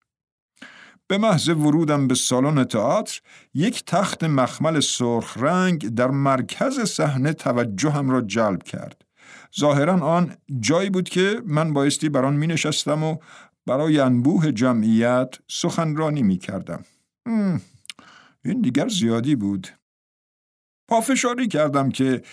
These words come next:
آن تخت را با چیزی کمتر اشرافی عوض کنند. زمانی که سالن پر شد، من جرگه کثیر دوستان فرانسوی ماریلین را که سالها نه با من مکالمه‌ای داشتند و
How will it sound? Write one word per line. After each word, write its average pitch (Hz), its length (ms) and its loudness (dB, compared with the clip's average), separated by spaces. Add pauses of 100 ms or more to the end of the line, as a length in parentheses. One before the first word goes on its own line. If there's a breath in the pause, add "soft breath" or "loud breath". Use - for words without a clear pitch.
(200 loud breath)
آن 196 200 0
تخت 180 380 -2
را 156 200 2
با 151 200 -2
چیزی 190 440 -2
کمتر 139 720 2
اشرافی 147 580 0
عوض 175 380 2
کنند. 92 480 -4 (1600)
زمانی 262 340 -2
که 185 140 0
سالن 156 360 0
پر 123 220 -2
شد، 160 380 0 (760)
من 170 280 0
جرگه 143 560 2
کثیر 185 500 -2
دوستان 139 600 2
فرانسوی 123 720 0
ماریلین 131 600 2
را 107 220 2
که 117 160 -2
سالها 120 920 0 (320 loud breath)
نه 151 200 2
با 123 220 2
من 143 200 2
مکالمه‌ای 120 800 0
داشتند 107 600 0
و 98 180 -2